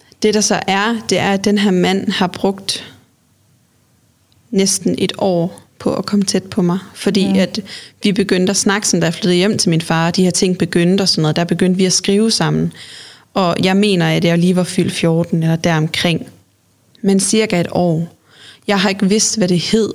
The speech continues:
Speaker 1: Jeg har ikke vidst, hed det voldtægt? Hvad, hvad hed det? Fordi jeg gik jo selv hjem til ham. Og jeg sagde jo ikke nej. Så det kan jo ikke være en voldtægt.
Speaker 2: Mm.
Speaker 1: Og så var det jo så, at, at jeg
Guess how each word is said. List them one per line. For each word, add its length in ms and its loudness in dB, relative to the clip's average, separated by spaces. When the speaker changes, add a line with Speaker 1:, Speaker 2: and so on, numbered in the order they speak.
Speaker 1:
Jeg 140 2
har 80 2
ikke 140 -8
vidst, 280 -2
hed 100 2
det 300 0
voldtægt? 640 -2
Hvad, 220 -2
hvad 160 2
hed 260 2
det? 220 -6
Fordi 380 0
jeg 80 2
gik 200 0
jo 60 2
selv 260 -2
hjem 180 -2
til 180 -2
ham. 220 0
Og 100 0
jeg 140 0
sagde 180 0
jo 60 2
ikke 180 0
nej. 260 -2
Så 140 -2
det 140 0
kan 100 0
jo 20 2
ikke 120 -2
være 100 2
en 60 2
voldtægt. 520 -4
Speaker 2:
Mm. 280 -10
Speaker 1:
Og 100 0
så 140 2
var 200 0
det 120 2
jo 80 2
så, 140 0
at, 320 -2
at 160 -2
jeg 240 2